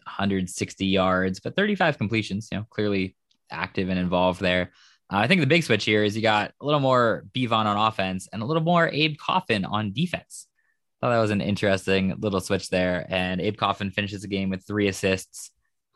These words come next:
and, uh, twenty-three completions, two turnovers. So not the best percentage there, but as a D-line shot taker, I feel like he sort of changes the shape of their offense there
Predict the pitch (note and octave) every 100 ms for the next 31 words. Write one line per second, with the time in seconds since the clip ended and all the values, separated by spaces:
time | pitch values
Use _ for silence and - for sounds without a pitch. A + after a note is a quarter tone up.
0 | _ G2+ G2 G2 G2 F#2+ G2 G2 F#2+ G2
1 | G2 - _ _ _ G#2+ G2+ F#2+ B2+ A#2
2 | A2 A2+ A2 G#2 G#2+ - A2+ A2 G#2 G2
3 | G2+ G2+ A2 B2+ G#2+ E2+ - _ _ _
4 | _ - B2 - B2+ C3+ C3 C3 B2+ A2
5 | G2 G2 A#2 A2 F2+ G2+ F#2 A2+ A#2 C3+
6 | G#2 F2+ G2+ F#2+ F#2 - _ _ _ -
7 | B2+ B2+ F#2 - A#2 G#2+ G2+ G2 F#2 -
8 | F#2+ F2+ F#2 E2+ F2 - F2+ - E2+ E2
9 | F2